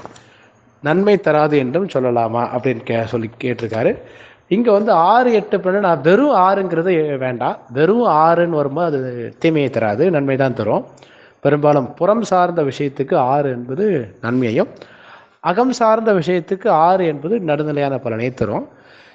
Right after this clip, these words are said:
இந்த ஆறு கூட எட்டோ பன்னெண்டோ சேரும்போது கொஞ்சம் பாதிப்பு வரும். அது கூட பன்னெண்டு வரும்போது, அஹ், அந்த பாதிப்பு, அஹ், பெரிய அளவுக்கு வராது. பன்னெண்டாவது பாவத்துடைய தன்மையை அந்த ஆறாவது பாவம் குறைச்சிடும். இந்த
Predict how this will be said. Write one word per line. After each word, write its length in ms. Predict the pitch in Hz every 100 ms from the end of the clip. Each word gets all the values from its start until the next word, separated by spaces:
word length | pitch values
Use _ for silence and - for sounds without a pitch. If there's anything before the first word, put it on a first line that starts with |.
| _
இந்த 180 | - 165
ஆறு 400 | 143 180 254 269
கூட 440 | 220 220 233 226 -
எட்டோ 460 | 165 165 - 226 226
பன்னெண்டோ 340 | 175 175 180
சேரும்போது 540 | 170 151 151 139 220 285
கொஞ்சம் 240 | 190 156
பாதிப்பு 380 | 135 135 123 117
வரும். 220 | 113 - - _ _ _ _ _
அது 200 | - 170
கூட 140 | 190 220
பன்னெண்டு 460 | 226 190 254 254
வரும்போது, 760 | 247 190 180 180 202 190 180 -
அஹ், 200 | 170 165
அந்த 220 | 160 156
பாதிப்பு, 460 | 147 156 175 170 175 160 147 139 127 123 _ _ _ _
அஹ், 80 | 135
பெரிய 280 | 120 170 160
அளவுக்கு 260 | 147 131 123
வராது. 180 | 120 113
பன்னெண்டாவது 420 | 143 170 175 165 151
பாவத்துடைய 400 | 147 143 131 120
தன்மையை 380 | 160 214 240 208
அந்த 100 | 139
ஆறாவது 320 | 151 147 127
பாவம் 260 | 123 123 123
குறைச்சிடும். 360 | 117 110 95 _ _ _ _ _ _ _ _ - - -
இந்த 140 | -